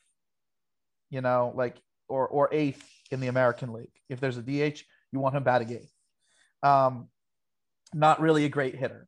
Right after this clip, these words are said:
okay? I mean, he's decent. And in the past, he was above average, but it was the juiced ball working for him with his approach specifically. Um, and then you move to center field. They have Lorenzo Cain, who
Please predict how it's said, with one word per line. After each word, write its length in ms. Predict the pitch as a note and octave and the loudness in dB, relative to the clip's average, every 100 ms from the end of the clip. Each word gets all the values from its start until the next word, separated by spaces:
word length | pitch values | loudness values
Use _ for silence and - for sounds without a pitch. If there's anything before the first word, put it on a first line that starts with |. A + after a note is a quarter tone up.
| _ | _
okay? 320 | C3 D#3 D3 C#3+ | -2 2 2 2
I 100 | C3+ | -2
mean, 100 | D3+ - | -2 -4
he's 200 | C3 D#3+ | -10 -8
decent. 440 | D3 D3 - A2 - _ | -2 -4 -4 -12 -14 _
And 120 | C3+ | -10
in 120 | C3+ | -8
the 60 | D3 | -6
past, 380 | C#3+ E3+ E3 - | 0 2 2 -2
he 60 | |
was 280 | C3+ C3 C3 _ _ _ _ _ | -8 -8 -10 _ _ _ _ _
above 320 | C#3+ D3 D3 | 0 4 6
average, 260 | C#3 C3+ B2+ | 6 4 2
but 100 | C#3+ | -6
it 60 | C#3+ | -6
was 120 | D3 | -6
the 80 | D3 | -6
juiced 380 | C3+ D#3 C#3+ - | -4 -6 -8 -4
ball 380 | C#3 C3+ B2+ - | 0 2 0 -4
working 480 | A#2+ B2 B2 A2+ - | -6 -8 -8 -20 -18
for 120 | B2+ | -16
him 300 | C#3+ - - _ _ _ _ - | -16 -18 -20 _ _ _ _ -8
with 240 | C3+ C#3 | -2 -2
his 180 | C3+ B2 | -2 -6
approach 440 | - C3+ - - | -4 -4 -4 -10
specifically. 680 | - C#3+ - B2+ - - C#3+ - _ _ _ _ _ - | -18 -16 -10 -10 -12 -20 -20 -20 _ _ _ _ _ 2
Um, 500 | C#3+ C#3 C3+ C3 C3 _ _ _ _ _ _ _ _ _ _ _ _ _ _ - | 4 6 4 0 -6 _ _ _ _ _ _ _ _ _ _ _ _ _ _ -6
and 120 | F#3 | -2
then 120 | G3+ | -2
you 60 | G#3 | 0
move 160 | G#3 | -2
to 80 | G3 | -2
center 320 | - F3 C#3 | 2 2 2
field. 320 | C3 C3+ C3+ | -2 -2 -2
They 100 | D3 | 0
have 160 | D3+ D3 | 2 2
Lorenzo 460 | D3+ C3 C3+ D#3 F3+ | 2 0 -2 -2 -4
Cain, 400 | E3+ D3 C3+ D#3 | -4 -4 -4 -4
who 340 | E3+ E3+ D#3+ | -4 -4 -4